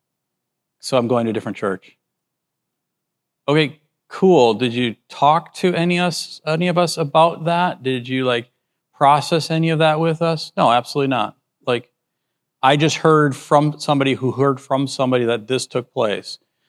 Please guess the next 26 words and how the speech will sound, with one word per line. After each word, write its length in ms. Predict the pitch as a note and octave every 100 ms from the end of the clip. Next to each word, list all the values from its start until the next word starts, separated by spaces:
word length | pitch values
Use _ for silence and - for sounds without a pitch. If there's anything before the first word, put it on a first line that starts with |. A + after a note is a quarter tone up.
| _
So 160 | - A#2+
therefore, 540 | B2 B2+ B2 B2+ A#2
I'm 260 | A#2+ A#2+ B2
gonna 200 | A#2+ A#2
leave 180 | A2+ A2
the 80 |
church 360 | G#2 A#2+ G#2+ -
because 240 | G#2+ A2
I'm 100 | A2
not 200 | G#2 G#2 _ _
comfortable 340 | A#2+ A#2 A2+ G#2
with 240 | G2 _ _ _ _
fill 140 | A#2+
in 80 | G#2
the 60 | G2+
blank. 260 | G#2 - _ _ _ _ _ _ _ _ _ _ _ _ _ _ _ _ _ _ _ _ _ _ _ _ _ _ _ _
Anybody 360 | F3 A3+ A#3+ B3+
here 260 | F3+ F#3+ D#3+
think 260 | E3+ D3
that's 300 | B2 B2 B2+
a 80 | B2+
reasonable 520 | A2+ B2 B2+ C3 B2+
response 440 | A2+ - A2 G#2 -
for 140 | G#2+
a 40 |
Christian 600 | F#2+ G#2+ F#2+ - G2 -